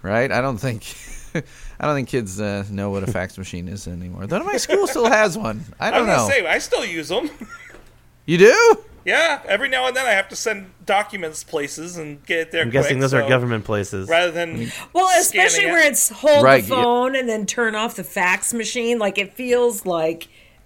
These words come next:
Speaker 2: Right.
Speaker 4: it would make sense, like a telephone and then a fax
Speaker 3: But these days, a fax
Speaker 4: machine
Speaker 3: machine
Speaker 4: and
Speaker 3: could easily be a
Speaker 1: Mm-hmm.
Speaker 3: computer. So I think that's,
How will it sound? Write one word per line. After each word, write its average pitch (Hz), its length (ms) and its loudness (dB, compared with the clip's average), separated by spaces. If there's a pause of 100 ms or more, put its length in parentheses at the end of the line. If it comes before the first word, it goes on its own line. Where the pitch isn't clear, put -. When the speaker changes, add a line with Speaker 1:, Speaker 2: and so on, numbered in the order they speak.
(300)
Speaker 2:
Right. 139 300 -4
Speaker 4:
it 202 140 -2
would 185 140 0
make 196 380 -4 (240)
sense, 151 640 -2
like 170 180 -8
a 170 60 -6
telephone 170 720 -4
and 160 140 -6
then 156 120 -4
a 143 40 -4
fax 160 200 -4
Speaker 3:
But - 40 -2
these 196 180 2
days, 170 220 2
a - 20 -4
fax 151 280 0
Speaker 4:
machine 151 80 -6
Speaker 3:
machine 135 80 -2
Speaker 4:
and 120 100 -4
Speaker 3:
could 113 100 -6
easily 113 280 -4
be 127 160 -2
a - 20 -2
Speaker 1:
Mm-hmm. 120 80 -4
Speaker 3:
computer. - 440 -8
So 95 200 -12
I 95 80 -10
think 98 220 -14
that's, - 280 -12